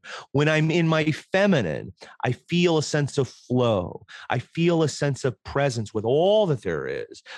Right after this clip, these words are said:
I feel a sense of softness or empathetic connection. These are, are how we would define these energies, but these energies change over time in us, so that there's a lifeline here. There's a, there's a,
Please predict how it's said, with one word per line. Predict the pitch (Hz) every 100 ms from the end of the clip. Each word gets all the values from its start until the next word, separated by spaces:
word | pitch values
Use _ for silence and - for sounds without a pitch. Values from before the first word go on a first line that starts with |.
| - 139
I |
feel | 143 - 202 208 196 156
a |
sense | - 143 127
of | 127 107
softness | - - 123 147 143 - 95 92 -
or | - _
empathetic | 156 151 143 135 120 -
connection. | - 113 117 120 - - - - - - - -
These | 196 226 233
are, | 180 139 - 139
are | 135 139
how | - 147 185
we | 180
would | 139 127 113
define | 123 - - 165 175 143 127
these | 120 113
energies, | 147 170 170 117 107 101
but | 147 139
these | 160 156 -
energies | 214 269 302 147 113 110 131 175 - - _
change | - - 220 262 196 139 147 175
over | 170 170 196
time | - - 220 269 247
in | - 85
us, | 67 - - - - - - -
so | - 190
that | 180 175 -
there's | 180 185
a | 196
lifeline | 185 170 185 254 202 - 95 76 71 65
here. | 90 73
There's | 104 113
a, | 123 117 _ -
there's | 143 135
a, | 135